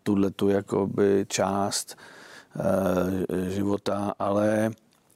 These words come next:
mm, já jsem, já se, já mám to dělat, já jsem takový dominantní člověk, který nemá rád, když ho něco ovládá. Když mě něco ne-, ovládá, tak, tak se toho jako prostě, co to je, jako, tak zakřičím a neovládá mě to.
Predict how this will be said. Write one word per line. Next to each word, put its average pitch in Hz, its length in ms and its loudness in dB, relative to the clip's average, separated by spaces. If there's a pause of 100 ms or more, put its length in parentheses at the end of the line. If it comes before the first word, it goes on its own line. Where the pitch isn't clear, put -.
(120)
mm, 101 1300 4
já 101 180 0
jsem, 117 240 2
já 113 100 0
se, 113 220 0
já 110 180 0
mám 139 220 -2
to 131 180 -4
dělat, 131 300 -2 (1000)
já 123 60 -6
jsem 151 120 0
takový 151 220 0
dominantní 120 480 0
člověk, 120 240 0
který 110 200 0
nemá 104 320 -2
rád, 101 140 -4
když 101 140 -4
ho 101 80 -6
něco 90 200 -4
ovládá. 76 680 -2
Když - 180 -8
mě 127 100 2
něco 120 220 -2
ne-, 78 80 -6 (180)
ovládá, 104 560 2
tak, 110 160 -2 (280)
tak - 140 -12 (120)
se - 200 -10
toho - 260 -4
jako 90 420 -2 (220)
prostě, - 360 -4
co - 220 -6
to 73 140 -6
je, 90 240 2
jako, - 600 -4
tak - 140 -12 (580)
zakřičím 120 520 0
a 104 60 2
neovládá 73 540 -2
mě 67 200 -4
to. - 100 -6